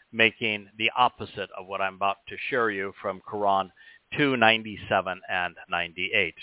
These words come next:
true. Say, "Whoever is an enemy to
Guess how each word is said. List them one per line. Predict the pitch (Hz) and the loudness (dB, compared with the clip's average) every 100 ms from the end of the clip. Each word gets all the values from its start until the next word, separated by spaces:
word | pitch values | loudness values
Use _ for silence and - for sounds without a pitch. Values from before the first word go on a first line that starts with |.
| - | -12
true. | 104 87 76 _ _ _ _ _ _ _ _ _ - _ - | -6 -6 -6 _ _ _ _ _ _ _ _ _ -20 _ -2
Say, | - 254 214 87 - _ _ _ _ _ _ _ | 4 4 4 0 -8 _ _ _ _ _ _ _
"Whoever | 180 233 247 196 131 | 0 2 2 2 -2
is | 127 113 | -2 -2
an | 120 | -2
enemy | 143 175 143 113 104 - | 2 0 0 -2 -4 -8
to | 123 113 110 | -8 -6 -8